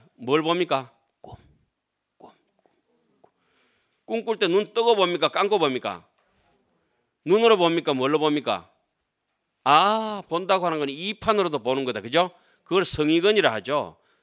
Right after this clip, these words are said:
눈으로 보는 거는 부진근이라 하는 거예요. 에이? 아, 그렇잖아요. 이-, 아직 이해 안 가요? 이해 가죠?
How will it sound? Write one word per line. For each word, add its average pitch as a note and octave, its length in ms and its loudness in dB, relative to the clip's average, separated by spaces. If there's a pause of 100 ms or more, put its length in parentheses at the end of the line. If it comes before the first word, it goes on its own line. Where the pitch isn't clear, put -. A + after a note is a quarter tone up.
(100)
눈으로 F#3+ 340 2
보는 D#3+ 240 0
거는 C#3 220 -2
부진근이라 F3 600 -4
하는 F#2+ 160 -12
거예요. E2 340 -16
에이? G3+ 400 0 (2250)
아, F#2+ 60 -18
그렇잖아요. C3+ 840 -2 (920)
이-, D#3 140 -6
아직 D3+ 240 -4
이해 C#3 160 -4
안 A2+ 100 -6
가요? D3+ 240 -6 (640)
이해 C#3+ 220 -4
가죠? D3 420 -2